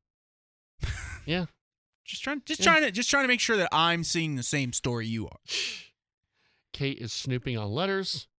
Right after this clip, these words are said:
Speaker 2: and they're not, she's like, "They're private." Well, they're not really private. They're gonna, everyone's gonna see 'em.
Speaker 1: I think that this is when she realizes that she's way more into Sawyer than what she thought.
Speaker 2: Yeah,
Speaker 1: Like, this
Speaker 2: probably.
Speaker 1: is when she, 'cause you're all about to get to that
Speaker 2: Yeah.
Speaker 1: weird moment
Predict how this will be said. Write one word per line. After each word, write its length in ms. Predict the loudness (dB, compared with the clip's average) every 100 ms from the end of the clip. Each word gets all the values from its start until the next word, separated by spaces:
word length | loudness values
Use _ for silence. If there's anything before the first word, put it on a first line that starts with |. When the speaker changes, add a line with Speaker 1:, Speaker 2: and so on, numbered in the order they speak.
| _ _ _ _ _ _ -6
Speaker 2:
and 100 | -2
they're 60 |
not, 200 | -2 -4 _ _
she's 160 | -4 -2
like, 140 | 0
"They're 100 | 0
private." 440 | -2 0 2 2 -2
Well, 80 | -6
they're 80 | -2
not 140 | -2
really 140 | -2 -2
private. 500 | -4 -2 -2 -4 -6
They're 160 | -10 -10 _ _
gonna, 220 | -6 -6 -6 -6
everyone's 300 | -2 0 0
gonna 120 | -2 -2
see 340 | -2 0 -2
'em. 100 | 6
Speaker 1:
I 120 | 8 8
think 260 | 4 2 -2
that 280 | -4 -4 0
this 200 | 0 2
is 160 | 2 0
when 200 | 0 0
she 400 | 0 0 2 2
realizes 720 | 2 0 -2 -2 -2 -4 -6
that 140 | -4 -2
she's 260 | -2 -2
way 320 | -2 0 2
more 260 | 0 -2 -2
into 200 | -4 0
Sawyer 400 | 0 0 -2 -4
than 160 | -4 -6
what 180 | -4
she 140 | -4 -6
thought. 260 | -8 -10 -6
Speaker 2:
Yeah, 280 | -6 -6 -12 -2
Speaker 1:
Like, 180 | -2 2
this 180 | 4 4
Speaker 2:
probably. 60 | 2
Speaker 1:
is 100 | 0
when 140 | 2
she, 300 | 2 2 0
'cause 220 | -2 -2
you're 180 | -2 -2
all 100 | -2
about 320 | 2 4 4
to 60 | 0
get 160 | -2 0
to 80 | 2
that 240 | 2 2 0
Speaker 2:
Yeah. 40 |
Speaker 1:
weird 300 | 0 0 0
moment 480 | -2 -2 -2 -4